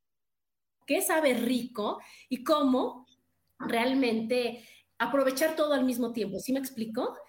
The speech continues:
Y eso es lo que queremos hacer, ¿verdad, Natalia? Entonces, a ver, platícanos, platícanos. Vamos a empezar por los mitos. ¿Cuántos mitos hay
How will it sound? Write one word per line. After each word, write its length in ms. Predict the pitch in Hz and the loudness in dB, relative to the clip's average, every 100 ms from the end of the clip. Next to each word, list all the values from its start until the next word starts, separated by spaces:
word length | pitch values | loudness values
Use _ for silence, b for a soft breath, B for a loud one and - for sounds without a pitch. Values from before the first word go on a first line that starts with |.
| B B | B B
Y 120 | 269 | 0
eso 140 | 349 381 | 2 2
es 40 | |
lo 80 | 294 | 2
que 140 | 233 | 0
queremos 400 | 233 220 233 233 | 0 2 0 -2
hacer, 280 | 196 208 190 | -4 -4 -2
¿verdad, 220 | 190 190 | -2 -2
Natalia? 560 | 214 202 214 214 269 415 B B | -2 -4 -4 -2 -4 -6 B B
Entonces, 340 | 233 262 311 262 | 0 0 2 2
a 60 | |
ver, 340 | 247 240 - - | 2 0 -6 -2
platícanos, 680 | 285 285 330 - 190 208 - | 0 2 0 0 -2 -4 -2
platícanos. 720 | 294 233 370 359 415 494 - B B | -2 0 -2 0 2 2 -2 B B
Vamos 160 | - - | -6 0
a 40 | |
empezar 340 | 339 226 311 302 | 2 2 2 2
por 120 | 339 | 2
los 220 | 233 208 | 2 2
mitos. 360 | 233 220 190 - | 0 -2 -6 -4
¿Cuántos 680 | 320 349 392 392 370 302 254 | 0 2 4 2 2 2 2
mitos 420 | 269 262 247 240 | 2 2 0 0
hay 200 | 214 262 | 0 0